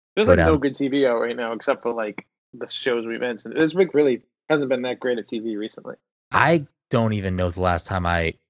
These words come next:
Speaker 2: went out of my way to watch a T V show that was on, like, cable television and not a streaming service. Uh,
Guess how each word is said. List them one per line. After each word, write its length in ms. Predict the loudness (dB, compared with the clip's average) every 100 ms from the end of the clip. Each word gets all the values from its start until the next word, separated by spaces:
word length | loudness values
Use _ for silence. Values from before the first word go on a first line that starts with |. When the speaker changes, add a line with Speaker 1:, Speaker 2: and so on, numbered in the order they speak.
| _ _
Speaker 2:
went 120 | -2
out 80 | 0
of 60 | 0
my 100 | -2
way 160 | -2
to 80 | 0
watch 540 | 2 2 0 -6 -14 -18 _ -20 _ _ _
a 160 | -4 -4
T 340 | -4 -8 -4
V 140 | -2 -4
show 280 | -2 -2 0
that 180 | -2
was 360 | -2 -4 -4 -10 -16 _ -2
on, 640 | 2 4 2 0 -4 -10 -14 _ _ _ _ _
like, 160 | -4 -4 -6 -10 _ _ _ _ -20 _
cable 340 | 0 0 0
television 560 | 0 0 0 0 -4 -4
and 180 | -6 -2
not 200 | 0 0
a 40 |
streaming 340 | -2 -6 -8 -10
service. 480 | -12 -14 -16 -18 -20 _ _ _ -20 -6
Uh, 460 | -2 0 -2 -8